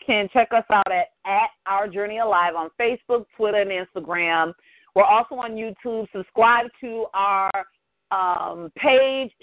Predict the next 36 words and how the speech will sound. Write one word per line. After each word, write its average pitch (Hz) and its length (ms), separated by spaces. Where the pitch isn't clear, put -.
share 262 320
it, 262 140
comment, 247 480
leave 247 320
an 294 80
inspirational 233 680
message 214 400
for 202 180
someone 202 300
else 202 280
or 180 120
another 180 300
survivor 185 400
that 180 180
may 170 100
come 185 220
to 185 100
that 147 240
page. 185 400
Um, 226 280
we're 262 200
going 294 340
to 214 160
post, 196 380
it's 208 140
a 262 60
link 214 380
to 233 240
a 202 120
hundred 277 320
and 262 140
one 226 240
ways 185 320
to 185 60
show 214 140
love 180 600